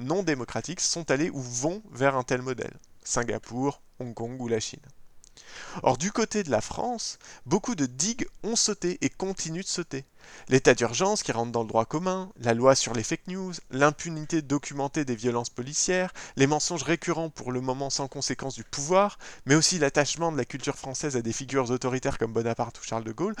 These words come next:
sont autant d'indicateurs qui permettent de penser que le consentement à l'autoritarisme,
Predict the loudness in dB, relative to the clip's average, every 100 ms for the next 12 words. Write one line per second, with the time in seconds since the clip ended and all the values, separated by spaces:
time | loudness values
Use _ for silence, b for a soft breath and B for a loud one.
0 | B B 0 4 4 4 4 2 4 2
1 | 2 -2 0 0 -2 0 2 6 4 4
2 | 0 0 0 0 b b b -2 2 2
3 | 2 0 2 -2 -2 -4 -4 -2 0 2
4 | 2 2 2 0 0 0 -2 -2